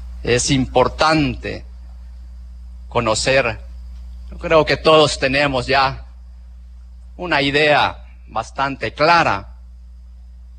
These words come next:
sobre las lenguas que fue escrita la, la, la Biblia. Nada más vamos como a recordar,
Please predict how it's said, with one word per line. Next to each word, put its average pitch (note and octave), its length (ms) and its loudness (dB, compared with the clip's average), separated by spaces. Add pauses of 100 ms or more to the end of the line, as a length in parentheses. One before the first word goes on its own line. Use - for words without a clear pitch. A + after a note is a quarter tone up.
(140)
sobre B2+ 1040 0 (760)
las G#2+ 200 0
lenguas B2+ 920 0 (580)
que A2+ 120 -2
fue B2+ 220 2
escrita B2 560 0
la, G2+ 320 2 (840)
la, F#2 500 2
la F#2 160 2
Biblia. A#2 560 0 (1300)
Nada A#2+ 240 4
más C#3+ 280 4
vamos D3+ 380 4
como B2 800 2
a A#2 180 0
recordar, B2+ 840 0